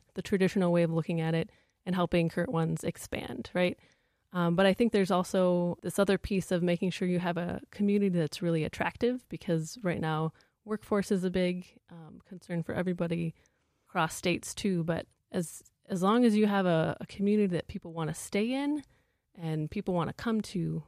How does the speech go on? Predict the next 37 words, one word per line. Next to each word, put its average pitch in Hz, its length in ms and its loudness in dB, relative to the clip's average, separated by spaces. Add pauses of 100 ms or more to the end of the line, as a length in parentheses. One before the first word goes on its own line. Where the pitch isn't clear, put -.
that's - 260 -6
a, 160 240 -4
a - 80 -4
great - 260 -2
thing. - 300 -4
And - 140 -8
so 185 100 -4
that's 196 240 -2
why 202 120 0
we've 170 120 -2
been 160 260 -2
doing, 165 180 -4 (220)
doing 214 320 2
a - 60 -6
lot 175 200 -2
of 170 280 -4 (220)
work 202 240 0
lately, 202 300 4
kind 185 220 0
of 175 60 2
in 175 80 2
the 170 80 0
community 180 640 2
and 165 240 0
doing 170 180 0
some 175 200 0
visioning 175 540 2
and 160 120 -2
helping 170 500 -4
resident 175 480 -2
teams 170 500 -2
to 160 340 -2 (280)
go 214 160 4
after 185 540 2
their 220 220 0
ideas 160 480 0
that 156 200 -6